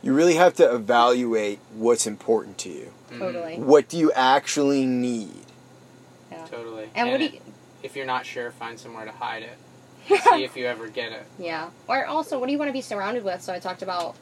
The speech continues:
Speaker 3: getting the boards milled for the ceiling.
Speaker 1: Uh-huh.
Speaker 3: And that was, that was it for me.
Speaker 1: This
Speaker 3: Like
Speaker 1: is a piece of home, of actually, of home.
Speaker 3: It's a piece of home. It's a piece of real live wood.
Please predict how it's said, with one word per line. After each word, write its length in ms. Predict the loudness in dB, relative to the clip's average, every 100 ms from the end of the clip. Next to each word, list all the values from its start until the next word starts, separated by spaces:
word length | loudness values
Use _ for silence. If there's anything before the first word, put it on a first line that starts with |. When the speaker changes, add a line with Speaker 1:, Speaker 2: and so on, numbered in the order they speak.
| -14 -4
Speaker 3:
getting 300 | -4 -4 -6
the 160 | -8
boards 340 | -4 -2 -2 -4
milled 300 | -6 -6 -6
for 140 | -8
the 80 | -8
ceiling. 500 | -4 -4 -4 -6 -12 -2
Speaker 1:
Uh-huh. 280 | 4 6 4 0 -6
Speaker 3:
And 160 | -2
that 160 | -2 -2
was, 280 | -6 -10 -16 -20 -8
that 160 | 2 2
was 140 | 2
it 120 | -2 -4
for 140 | -6
me. 120 | 2
Speaker 1:
This 120 | 2
Speaker 3:
Like 80 | 4
Speaker 1:
is 80 | 4
a 80 | 4
piece 280 | 2 4 6
of 120 | 8
home, 360 | 10 8 6 -2 -2
of 100 | 2 6
actually, 480 | 6 6 4 6 10
of 440 | 10 8 -10 -14 -18 -6 4
home. 460 | 10 10 10 4 -10
Speaker 3:
It's 160 | -6
a 80 | -4
piece 220 | -4 -4
of 80 | -4
home. 200 | -6 -6
It's 120 | -8 -10
a 60 |
piece 240 | -10 -8 -6
of 160 | -6
real 260 | -4 -4 -4
live 340 | -4 -4 -4
wood. 400 | -4 -2 -2 -4